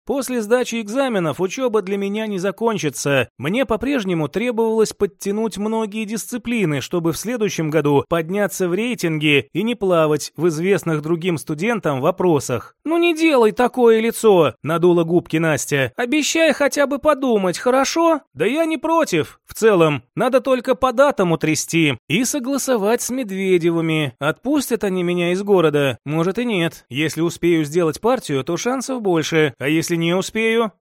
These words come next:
Гадство-то какое! Когда работаю у себя в мастерской на нормальном оборудовании и совсем не парюсь о материалах, радуюсь, что связался с князем. А вот в такие моменты, когда понимаю, насколько ограничен, наоборот,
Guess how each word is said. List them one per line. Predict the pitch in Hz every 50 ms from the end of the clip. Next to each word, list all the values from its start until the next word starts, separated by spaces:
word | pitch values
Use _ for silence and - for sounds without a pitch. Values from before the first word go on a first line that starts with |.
| _ -
Гадство-то | 113 110 113 147 202 165 - - - 139 131 - 127
какое! | - 160 - 165 156 147 139 135 123 - _ _
Когда | - 131 139 151 170 233 247
работаю | 220 196 165 170 226 240 - 208 196 190
у |
себя | 175 - 196 175 208 208 202
в | 185
мастерской | 190 180 160 - 190 185 170 - - 220 226 220
на | 185 185
нормальном | 175 175 180 190 190 208 202 190 185 180 180
оборудовании | 170 165 175 196 233 262 226 196 180 170 160 151 147 143 123 - -
и | 143
совсем | 156 - 190 185 - - 214 208 196 185
не | 190
парюсь | - - 214 208 190 180 165 -
о | 180
материалах, | 175 170 160 - 190 208 254 269 233 165 139 127 - - -
радуюсь, | 135 185 240 269 254 208 196 180 160 139
что | - - - 165
связался | - - 170 190 185 196 190 165 135 - 175
с | -
князем. | - 185 196 185 160 135 147 147 143 139 -
А | - 131 151
вот | 165 175 -
в | -
такие | - 151 139 - 180 214 233
моменты, | 226 226 214 202 185 170 151 - 139 127
когда | 120 151 151 151 165 175
понимаю, | - 156 170 185 180 180 180 165 160
насколько | 160 165 156 - - 180 175 156 - 170
ограничен, | 165 160 175 190 185 180 175 147 - 156 147 135 120 -
наоборот, | 127 135 160 175 214 214 190 160 156 147 - -